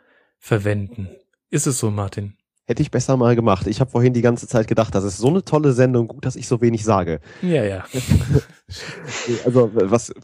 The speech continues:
Speaker 2: ja, was kann man über Marot sagen? Das ist ein Abwehrspieler, der, glaub ich, in achtundachtzig Bundesligaspielen vorher,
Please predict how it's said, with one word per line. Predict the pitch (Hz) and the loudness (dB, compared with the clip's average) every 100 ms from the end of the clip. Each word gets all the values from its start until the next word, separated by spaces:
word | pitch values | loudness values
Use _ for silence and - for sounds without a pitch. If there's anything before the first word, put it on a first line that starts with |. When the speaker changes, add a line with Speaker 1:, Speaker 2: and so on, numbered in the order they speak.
| - | 0
Speaker 2:
ja, | 117 | 2
was | 117 - | 2 0
kann | 131 | 2
man | 135 | 2
über | 117 117 | 2 -2
Marot | 110 104 113 | -4 -4 -2
sagen? | 110 117 101 92 | 2 2 0 -6
Das | 98 104 | -8 -10
ist | 107 107 | -8 -10
ein | 107 | -6
Abwehrspieler, | 107 - 123 - 127 123 | -6 -2 -2 -2 0 2
der, | 120 113 | 4 4
glaub | 113 117 | 4 2
ich, | 113 | -2
in | 110 | -4
achtundachtzig | 90 117 - 101 - - | -4 -4 -4 -4 -6 -8
Bundesligaspielen | 123 123 113 113 - 117 113 | -6 -4 0 0 2 0 0
vorher, | 123 123 127 123 123 117 104 | 2 4 6 6 4 2 -2